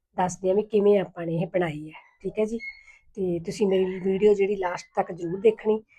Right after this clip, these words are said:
ਤੇ ਆਪਾਂ ਤੁਹਾਨੂੰ ਇਹ ਸਾਰੀ ਦੱਸਾਂਗੇ ਕਿਵੇਂ ਆਪਾਂ ਇਹ ਬਣਾਈ ਹੈ ਤੇ ਕਿੱਦਾਂ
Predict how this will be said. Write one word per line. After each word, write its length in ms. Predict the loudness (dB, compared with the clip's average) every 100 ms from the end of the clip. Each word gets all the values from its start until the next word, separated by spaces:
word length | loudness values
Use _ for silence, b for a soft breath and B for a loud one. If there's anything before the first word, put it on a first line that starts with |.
| b _
ਤੇ 60 | -4
ਆਪਾਂ 240 | -2 -4
ਤੁਹਾਨੂੰ 400 | -2 0 0 0
ਇਹ 60 | 0
ਸਾਰੀ 280 | -2 -2 -4
ਦੱਸਾਂਗੇ 500 | -8 -10 -8 -4 -6 -4
ਕਿਵੇਂ 260 | 0 0 0
ਆਪਾਂ 260 | -4 -6
ਇਹ 100 | -6
ਬਣਾਈ 440 | -4 -6 -6 -8 -10
ਹੈ 60 | -10
ਤੇ 80 | -10
ਕਿੱਦਾਂ 420 | -10 -14 -10 -10